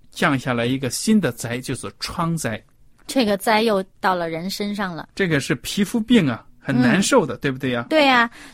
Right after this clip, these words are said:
Speaker 2: 你像埃及人这么爱干净，但是这时候呢，长疮哦。
Speaker 1: 嗯哼。耶和华上帝吩咐摩西亚伦说：“你们取几盆炉灰。”然后呢，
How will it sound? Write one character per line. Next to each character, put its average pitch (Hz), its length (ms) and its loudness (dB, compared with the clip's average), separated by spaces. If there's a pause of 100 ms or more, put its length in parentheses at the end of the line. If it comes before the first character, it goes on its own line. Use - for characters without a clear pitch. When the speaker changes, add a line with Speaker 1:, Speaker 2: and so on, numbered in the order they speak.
Speaker 2:
你 277 80 0
像 330 120 4
埃 339 160 4
及 339 120 -2
人 311 180 4
这 339 100 2
么 285 120 4
爱 285 160 4
干 311 260 2
净， 226 240 -2 (220)
但 302 120 0
是 320 120 2
这 330 180 4
时 - 80 2
候 302 240 6
呢， 233 180 2 (160)
长 208 240 2
疮 359 380 4
哦。 294 240 6 (680)
Speaker 1:
嗯 143 200 0
哼。 214 200 2 (1600)
耶 139 120 0
和 139 140 0
华 139 180 4
上 143 280 2
帝 131 100 2
吩 147 240 0
咐 139 140 -2
摩 127 200 2
西 147 180 -4
亚 139 140 0
伦 123 160 0
说 147 320 -2
：“你 127 140 -2
们 135 160 2
取 151 300 -2
几 - 220 -10
盆 120 300 -6 (680)
炉 131 280 -2
灰。” 208 320 0 (1900)
然 202 200 4
后 247 140 6
呢， 220 180 6